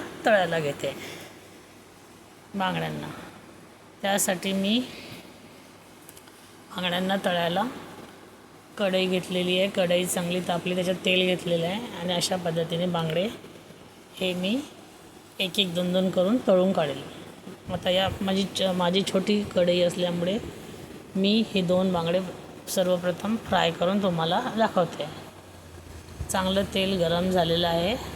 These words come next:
आणि गरम तेलामध्येच बांगडे सोडायचे. असं थंड किंवा मिडियम साईजचं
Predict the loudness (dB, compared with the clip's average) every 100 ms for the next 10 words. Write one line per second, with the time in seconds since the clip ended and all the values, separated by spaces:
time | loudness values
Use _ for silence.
0 | -12 -14 -14 -16 -18 -20 -20 -8 -4 0
1 | 2 4 4 4 4 4 2 2 2 2
2 | 2 2 2 2 0 0 -4 -6 -8 -10
3 | -14 -16 -16 -16 -16 -16 -18 -20 -20 -6
4 | -6 -4 -4 -2 0 4 4 4 2 2
5 | 2 2 4 4 2 0 2 0 0